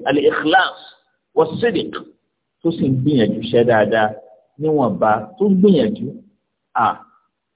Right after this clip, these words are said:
àtibọ̀tán rẹ̀ ó dà o. Àtibọ̀tán rẹ̀ ó dà o. Àdéhùn ni, "والذين اهتدوا زادهم هدى وآتاهم تقواهم." أقول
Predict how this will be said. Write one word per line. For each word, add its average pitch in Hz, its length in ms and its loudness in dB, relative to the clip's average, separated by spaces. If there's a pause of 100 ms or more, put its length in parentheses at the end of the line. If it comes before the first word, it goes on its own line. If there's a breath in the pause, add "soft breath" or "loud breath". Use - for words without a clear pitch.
(320)
àtibọ̀tán 104 500 -2
rẹ̀ 98 100 6
ó 104 160 6
dà 90 220 -2
o. 76 120 -8 (1040)
Àtibọ̀tán 165 460 0
rẹ̀ 127 100 6
ó 131 140 4
dà 107 160 0
o. 95 120 0 (360)
Àdéhùn 202 520 2
ni, 214 120 -6 (840)
"والذين 160 580 2
اهتدوا 214 680 4 (840)
زادهم 143 840 0 (180)
هدى 143 400 2 (840)
وآتاهم 104 1080 -2 (300)
تقواهم." 90 640 -2 (800)
أقول 123 340 -2